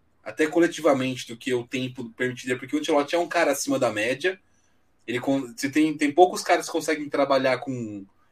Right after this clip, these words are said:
sem as condições ideais, e ele é um deles, o Ance-, o Ancelotti é fudido, mas assim, é, é, mas assim, ainda é muito o lampejo individual nessa fase do Benzema,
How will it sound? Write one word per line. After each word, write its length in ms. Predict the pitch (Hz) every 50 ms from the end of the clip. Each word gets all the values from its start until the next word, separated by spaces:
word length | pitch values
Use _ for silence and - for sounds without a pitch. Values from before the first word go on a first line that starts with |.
| _ _ _ _ _
sem 240 | - - - 147 147
as 100 | 147 -
condições 440 | - 143 139 - - 139 135 131 131
ideais, 460 | 131 127 120 120 123 120 117 - 123
e 60 | 135
ele 140 | 139 143 143
é 60 | 139
um 220 | 131 127 127 123
deles, 600 | 117 117 117 120 - 175 - - - - - - -
o 180 | - - 110 117
Ance-, 200 | 113 - - -
o 140 | - - 120
Ancelotti 360 | - 123 120 123 123 - 143
é 40 | 139
fudido, 640 | - - - 185 175 139 120 117 127 131 185 220 - _ _ _ _ _ _ _ _ _ _ _ _ _ _ _ _ _ -
mas 260 | 120 123 131 135 143
assim, 300 | 143 143 - - 147 127
é, 600 | 127 127 123 120 - 117 120 120 117 117 113 113
é, 20 | 110
mas 240 | 113 120 123 123 135
assim, 180 | 127 - 131
ainda 380 | 127 127 113 127 139 147 160 175
é 60 | 170
muito 340 | 170 165 165 185 185 202 202
o 80 | 190 180
lampejo 540 | 175 175 170 170 165 175 165 170 170 165 165
individual 680 | 165 165 160 175 160 175 147 139 143 139 139 131 123
nessa 260 | 127 120 - 139 131
fase 400 | 127 - 135 131 135 135 127 127
do 80 | 135 135
Benzema, 760 | 127 135 127 131 127 127 120 110 110 117 123 127 123 120 -